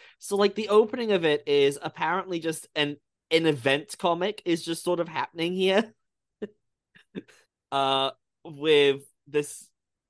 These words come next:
nobody guy. It's one of those weird things where I'm just like, this isn't gonna be mentioned by anybody else, but there's, like, so many different characters here now. What is, like, you know, and it, it doesn't matter at all because it's just,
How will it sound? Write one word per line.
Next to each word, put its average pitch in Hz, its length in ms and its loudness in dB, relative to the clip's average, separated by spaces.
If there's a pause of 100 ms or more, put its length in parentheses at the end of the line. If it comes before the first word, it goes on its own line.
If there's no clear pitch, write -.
nobody 147 640 0
guy. 120 480 -2
It's - 200 -6
one 180 180 -2
of 202 100 -4
those 175 240 -2
weird 143 320 -2
things 139 280 -6
where 139 100 -4
I'm 131 220 -6
just - 280 -10
like, 139 300 -2 (340)
this 180 220 -4
isn't 196 240 -4
gonna 170 120 -4
be 160 100 -2
mentioned 143 400 -6
by 131 140 0
anybody 139 600 0
else, 113 220 -4
but 127 120 -18
there's, 127 220 0
like, 139 160 0
so 277 360 0
many 233 260 0
different 202 380 -4
characters 190 680 -2
here 190 380 0
now. 175 600 -2 (440)
What 175 180 0
is, 180 380 -6 (220)
like, 151 320 -4 (460)
you 175 60 -4
know, 160 100 -4
and 160 140 0
it, 175 100 -2
it 180 160 -4
doesn't 226 300 -6
matter 175 180 2
at 160 80 2
all 156 60 2
because 156 260 -2
it's 151 160 -10
just, 147 640 -4